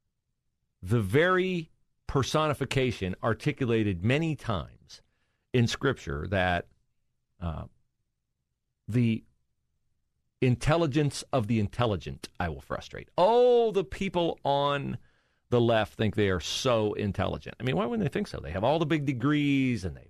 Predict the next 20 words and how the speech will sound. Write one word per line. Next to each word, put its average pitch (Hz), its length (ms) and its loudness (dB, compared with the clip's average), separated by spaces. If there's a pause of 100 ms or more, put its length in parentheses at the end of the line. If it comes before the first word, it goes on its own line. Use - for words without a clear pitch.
populate 139 460 2
all 135 200 2
the 131 60 0
big 120 200 0
universities. 104 680 0 (2000)
This 143 280 2
may 139 400 4
hasten 120 460 0
a 147 80 2
move 113 400 2
of 95 140 -2
many 95 300 0
people 117 400 -2
who 110 140 2
want 117 640 -2 (1500)
a 104 100 0
free 135 380 2
exchange 120 580 0
of 98 100 0
ideas 110 840 -2